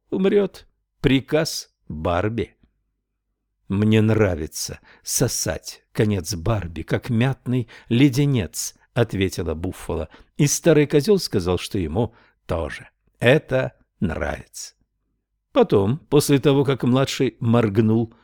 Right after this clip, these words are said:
те двое уже шли по коридору. Ни зеленой ауры, ни шаловливых ручонок. Может, это была галлюцинация? Но, может, и нет.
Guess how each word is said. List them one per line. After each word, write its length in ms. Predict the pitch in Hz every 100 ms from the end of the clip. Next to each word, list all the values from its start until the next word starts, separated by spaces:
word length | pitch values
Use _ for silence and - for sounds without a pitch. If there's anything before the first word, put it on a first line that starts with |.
| _ -
те 160 | 135
двое 400 | 110 101 98 98
уже 260 | - 110 123
шли 280 | - 95 90
по 140 | 90
коридору. 560 | 113 107 123 82 76 - _ _ _
Ни 240 | 110 127 175
зеленой 540 | 123 85 85 82 87 -
ауры, 400 | 147 160 160 - - -
ни 200 | 113 131
шаловливых 760 | 147 139 135 120 104 104 110 - -
ручонок. 640 | 135 156 - 69 71 - - - -
Может, 320 | 117 95 113
это 180 | 95 92
была 360 | 92 87 80 _ _ -
галлюцинация? 840 | 90 85 - - - - - - _ _ _ -
Но, 400 | 120 117 110 101
может, 440 | 117 107 98 110 -
и 80 |
нет. 320 | 180 113 -